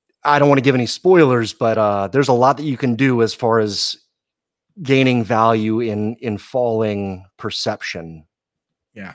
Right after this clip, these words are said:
Speaker 1: in Dallas
Speaker 2: absolutely.
Speaker 1: right now.
Speaker 2: Well, well, why don't we, why don't we get into, why don't we get into the meat and potatoes here? Forget the news. There's no news right now. We're all just waiting for the Super Bowl, starting drama on Twitter. That's what's going on here.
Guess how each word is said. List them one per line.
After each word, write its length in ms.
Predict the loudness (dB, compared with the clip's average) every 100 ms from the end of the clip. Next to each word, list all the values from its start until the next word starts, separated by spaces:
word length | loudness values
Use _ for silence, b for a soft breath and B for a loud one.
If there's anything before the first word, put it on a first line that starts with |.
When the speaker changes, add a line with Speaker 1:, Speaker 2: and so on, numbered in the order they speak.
| _
Speaker 1:
in 60 | -6
Dallas 140 | -4
Speaker 2:
absolutely. 340 | -2 -2 -4 -6
Speaker 1:
right 160 | -10 -12
now. 260 | -14 -14 -4
Speaker 2:
Well, 360 | -2 -2 -2
well, 220 | 0 0 0
why 360 | -6 -2 -2
don't 140 | -2 -2
we, 340 | -4 -4 -8 -8
why 120 | -6
don't 100 | -4
we 80 | -2
get 160 | -2
into, 760 | -2 -4 -4 -2 -2 -2 -4 -12 -8
why 100 | -4
don't 80 |
we 80 | -4
get 160 | -4 -4
into 180 | -4 -6
the 80 |
meat 140 | -6 -6
and 100 | -10
potatoes 340 | -8 -8 -10
here? 120 | -16
Forget 240 | -14 -8 -4
the 60 |
news. 280 | -2 -4 -6
There's 140 | -6 -2
no 80 |
news 320 | 2 2 0 -4
right 120 | -10
now. 200 | -16 -18 -8
We're 160 | 0
all 80 | 0
just 160 | 0 -2
waiting 180 | -4
for 80 | -4
the 60 | -6
Super 200 | -6 -4
Bowl, 340 | -2 -2 -2 B
starting 340 | -8 -4 -2 -4 -6
drama 320 | -8 -6 -4
on 160 | -4 -6
Twitter. 320 | -8 -6 -4
That's 180 | -6 -10
what's 120 | -12
going 220 | -12 -12
on 180 | -10 -10
here. 200 | -10 -12